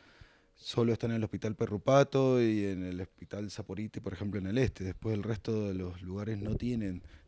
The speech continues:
digitalizadores. O sea, es un esfuerzo de la veterinaria bastante importante. Eh, siempre tengo que aclarar que a través de, del sistema de Mendoza Activa que nos han apoyado para poder adquirir el aparato, nos ha sido una ayuda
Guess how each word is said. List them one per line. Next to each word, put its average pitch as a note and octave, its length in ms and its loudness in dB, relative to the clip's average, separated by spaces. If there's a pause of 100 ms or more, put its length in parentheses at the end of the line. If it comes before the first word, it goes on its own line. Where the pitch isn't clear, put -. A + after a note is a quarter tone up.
(120)
digitalizadores. G2 1000 -6 (500)
O - 40 -20
sea, G#2+ 280 -4
es A2+ 240 -4
un A#2 260 -2
esfuerzo B2 600 0
de A#2 80 4
la G#2+ 80 2
veterinaria A2 640 -2 (160)
bastante G2+ 400 -8
importante. G2 560 -6 (800)
Eh, G#2+ 440 4
siempre A#2 480 -2
tengo A2 260 0
que G#2+ 80 -4
aclarar G#2+ 380 -2
que G2+ 380 -4 (880)
a C3 120 -14
través G#2+ 380 -2
de, G#2 420 0
del F#2+ 180 -2
sistema A2+ 360 -2
de A2 60 0
Mendoza G#2 400 -2
Activa A#2+ 300 -2
que G2+ 80 -6
nos G2 200 0
han G#2+ 80 0
apoyado G#2+ 380 0
para G#2 220 -4
poder G2 240 -4
adquirir G#2+ 380 -2
el A2+ 120 2
aparato, A#2 540 0 (720)
nos G2 240 -2
ha A2 100 0
sido A#2 560 4
una A2 280 0
ayuda G#2 600 2